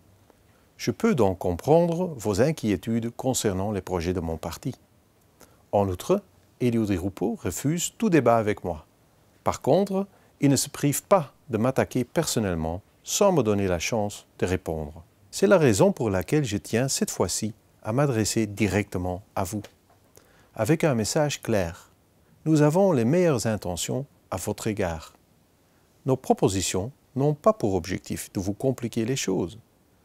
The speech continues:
Je veux que nous allions tous de l'avant, francophones et flamands. Nous sommes confrontés à différents problèmes socio-économiques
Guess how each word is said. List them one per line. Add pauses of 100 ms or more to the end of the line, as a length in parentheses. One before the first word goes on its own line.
(280)
Je
veux
que
nous
allions (140)
tous
de
l'avant, (480)
francophones (400)
et
flamands. (640)
Nous
sommes
confrontés (280)
à
différents
problèmes
socio-économiques